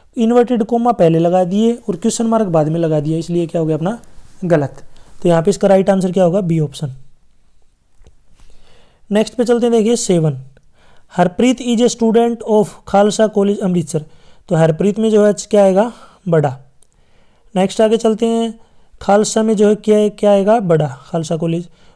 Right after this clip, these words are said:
कॉलेज के बाद में स-, कॉलेज का सी बड़ा आएगा, कॉमा लगेगा। अमृतसर में जो है ए क्या आएगा? बड़ा, और लास्ट में क्या लगेगा?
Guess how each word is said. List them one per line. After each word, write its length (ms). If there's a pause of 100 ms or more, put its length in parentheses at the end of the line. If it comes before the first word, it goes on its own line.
कॉलेज 260
के 100
बाद 180
में 100
स-, 180
कॉलेज 320
का 100
सी 180
बड़ा 200
आएगा, 300
कॉमा 300
लगेगा। 320
अमृतसर 540
में 120
जो 120
है 60
ए 160
क्या 160
आएगा? 240 (440)
बड़ा, 240
और 120
लास्ट 240
में 100
क्या 100
लगेगा? 360